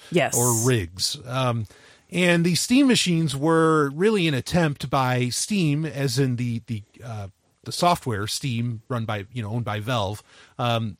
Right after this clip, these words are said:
Speaker 2: which is the largest gaming community in the world. It's P C gaming. It's kind of the, you know, it's not the only P C gaming platform, but it's certainly the largest. Um,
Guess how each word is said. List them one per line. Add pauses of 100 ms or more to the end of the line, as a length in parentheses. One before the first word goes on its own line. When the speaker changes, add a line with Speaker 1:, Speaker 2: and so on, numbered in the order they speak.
Speaker 2:
which
is
the
largest
gaming
community
in
the
world.
It's
P
C
gaming.
It's
kind
of
the, (140)
you
know,
it's
not
the
only
P
C
gaming
platform,
but (380)
it's
certainly
the
largest. (340)
Um,